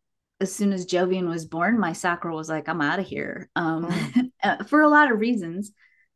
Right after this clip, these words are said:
Speaker 1: The, the, and this not, this isn't, like, anti-Jovian. It just was not, I could feel and sense that it wasn't gonna be a good fit for me. Um,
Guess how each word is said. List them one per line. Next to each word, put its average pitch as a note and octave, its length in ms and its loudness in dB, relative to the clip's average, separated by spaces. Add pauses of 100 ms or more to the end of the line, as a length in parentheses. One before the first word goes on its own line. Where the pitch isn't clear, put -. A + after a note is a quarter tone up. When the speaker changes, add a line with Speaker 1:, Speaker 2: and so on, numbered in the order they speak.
Speaker 1:
The, A3 220 4
the, G#3+ 180 4
and A3 160 6
this A3 140 -2
not, - 280 -4
this G3+ 240 0
isn't, F#3+ 300 -8
like, F3 160 -4
anti-Jovian. F3 720 -4
It D3 60 -8
just - 280 -8
was E3+ 140 -6
not, E3+ 380 -2 (400)
I G#3 60 0
could G#3 200 0
feel F#3 440 0
and E3+ 120 -6
sense F#3 380 -4
that F3 140 -4
it F3+ 120 -4
wasn't F3 280 -6
gonna E3 160 -6
be E3 180 -6
a D#3 40 -8
good D#3+ 180 -8
fit - 300 -8
for F3 140 -10
me. E3+ 420 -4 (120)
Um, E3+ 400 -6